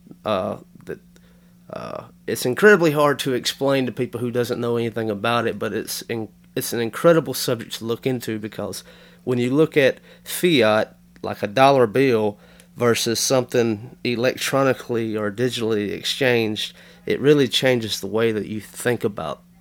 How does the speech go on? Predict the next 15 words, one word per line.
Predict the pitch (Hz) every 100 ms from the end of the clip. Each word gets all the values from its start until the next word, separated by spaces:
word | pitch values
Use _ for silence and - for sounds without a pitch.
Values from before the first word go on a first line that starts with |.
| -
these | 90 87
kind | - 104
of | 98
things, | - - - - - - - - - -
even | 156 151 147
the | 127
way | 120 127
that | 117 110
an | 107 110
idea | 117 117 104 123 127 107 98 120 -
and | 120 117
its | 127 123
value | 107 107 104 101 107
might | 113 104 67
have, | 110 - - -